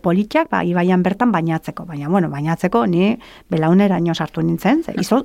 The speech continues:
benetan izoztuta zegoen ura. Esan, baina gero entera, bueno, jakin genuen zala, ba, e, azpit-, lur azpitik ateratzen zala ur hori.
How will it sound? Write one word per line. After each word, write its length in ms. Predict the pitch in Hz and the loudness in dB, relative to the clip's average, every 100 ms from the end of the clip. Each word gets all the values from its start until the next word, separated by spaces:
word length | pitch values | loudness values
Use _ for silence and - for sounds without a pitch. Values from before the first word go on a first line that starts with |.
| 226 | 0
benetan 400 | 190 233 330 381 190 | 0 2 0 -2 -6
izoztuta 540 | - 220 - 214 277 | -4 -6 -4 -4 -4
zegoen 340 | - 202 277 277 | -2 -2 -2 -2
ura. 280 | 180 170 - - | -6 -8 -8 -16
Esan, 520 | - - 220 208 190 190 - - - - - | -8 -2 0 0 -2 -6 -12 -20 -20 -14 -2
baina 280 | 208 269 214 | 0 2 2
gero 160 | 214 | 2
entera, 240 | 220 214 214 | 2 2 2
bueno, 240 | 233 214 | 2 0
jakin 320 | 214 185 214 | -2 -4 0
genuen 320 | 226 233 233 240 | 2 2 2 0
zala, 380 | 202 208 269 - | -2 -2 -2 -4
ba, 760 | 170 160 151 156 165 165 165 165 - - - | -4 -2 -2 -2 -4 -6 -8 -12 -20 -10 -2
e, 540 | 180 175 170 170 - | 0 0 0 -2 -4
azpit-, 400 | - 180 - 220 214 | -4 -4 -2 -2 2
lur 220 | 220 247 | 2 2
azpitik 400 | 262 190 170 165 | 0 -2 0 -2
ateratzen 400 | 170 165 180 175 | -2 -2 -2 -2
zala 240 | 175 170 | -2 -2
ur 240 | 180 190 160 | 0 0 0
hori. 220 | 156 | -2